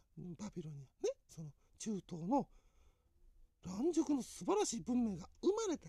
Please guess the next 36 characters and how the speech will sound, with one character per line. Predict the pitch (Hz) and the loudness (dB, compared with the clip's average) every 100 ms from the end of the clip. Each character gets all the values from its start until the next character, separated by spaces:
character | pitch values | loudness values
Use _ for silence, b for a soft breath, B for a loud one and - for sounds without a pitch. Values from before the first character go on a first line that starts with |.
| - | -2
け | 392 | 2
れ | 330 | 2
ど、 | - - - - _ - _ - _ - - - - - _ _ _ _ _ _ _ _ - - | 0 -16 -20 -20 _ -20 _ -20 _ -20 -20 -20 -20 -20 _ _ _ _ _ _ _ _ -18 -6
そ | 233 | 0
の | 226 190 - _ - | 0 -2 -8 _ -16
ス | - - | 0 8
メ | 330 | 8
ル、 | - - - - - - _ _ _ _ _ _ _ - | 8 -4 -20 -20 -20 -20 _ _ _ _ _ _ _ -16
漬 | - - 247 | -2 2 2
物、 | 226 214 - _ _ - - - | 2 -2 -8 _ _ -20 -20 -20
漬 | - 359 | 2 6
物 | 339 330 | 8 6
に | 311 | 6
よ | 302 | 6
っ | 302 _ | 4 _
て | 403 175 | 4 6
動 | 135 269 | 6 6
物 | 240 226 | 4 -2
憑 | 233 - 302 254 | -4 4 6 6
依 | |
を | 202 | 2
防 | - 349 302 | 2 4 4
ぐ、 | 202 _ _ _ _ - | 4 _ _ _ _ 0
疫 | - 285 | 4 6
病 | 285 | 8
を | 262 220 | 6 4
防 | - 392 | 4 6
ぐ、 | 285 - _ _ _ _ _ _ - - - - - | 6 4 _ _ _ _ _ _ -20 -20 -20 -16 -8
ね、 | 247 302 - - - | -8 -8 -18 -20 0
細 | - 330 | 6 6
菌 | - 311 302 | 6 6 8
に | 302 | 8
よ | 294 | 6
る | 269 - | 2 -4
被 | - 277 | 0 2
害、 | 269 | 2